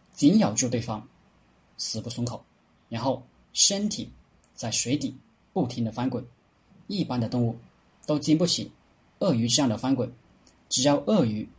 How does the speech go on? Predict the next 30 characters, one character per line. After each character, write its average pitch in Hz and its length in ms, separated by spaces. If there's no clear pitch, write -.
翻 117 240
上 120 180
几 107 160
圈， 143 300
即 - 160
便 120 260
猎 135 280
物 120 220
再 190 260
凶 131 260
猛 117 140
无 101 160
比， 117 140
也 104 140
会 - 240
精 131 180
疲 117 140
力 131 100
尽。 135 260
正 175 300
因 147 200
为 165 200
拥 185 200
有 120 160
如 113 240
此 - 180
本 123 180
领， 117 140
鳄 131 120
鱼 110 220